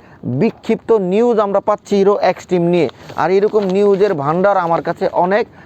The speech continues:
তারপরও আমি এগুলো নিয়ে আলোচনা করি, আপনাদের এত সময় নষ্ট করব না।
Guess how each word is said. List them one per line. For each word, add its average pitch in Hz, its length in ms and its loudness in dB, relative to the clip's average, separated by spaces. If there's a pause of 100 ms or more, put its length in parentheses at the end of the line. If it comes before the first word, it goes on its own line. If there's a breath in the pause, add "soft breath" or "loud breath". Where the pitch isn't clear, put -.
(140 loud breath)
তারপরও 185 440 0
আমি 190 360 -2 (200)
এগুলো 175 300 2
নিয়ে 180 200 -2
আলোচনা 180 400 0
করি, 180 220 2
আপনাদের 160 320 -2
এত 165 220 -2
সময় 170 320 -2
নষ্ট 160 280 -4
করব 175 360 0
না। 120 160 -2